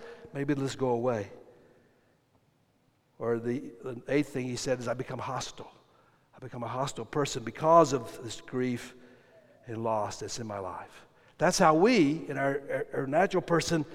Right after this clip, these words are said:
try to protect ourselves from pain. It's, it's natural responses. But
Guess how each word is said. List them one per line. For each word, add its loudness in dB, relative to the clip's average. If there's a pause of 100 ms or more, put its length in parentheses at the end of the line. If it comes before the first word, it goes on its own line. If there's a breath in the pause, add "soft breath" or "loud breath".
(140 loud breath)
try -2
to 2
protect 2
ourselves 4
from -4
pain. 2 (500 loud breath)
It's, -14
it's -6
natural 4
responses. 0
But 6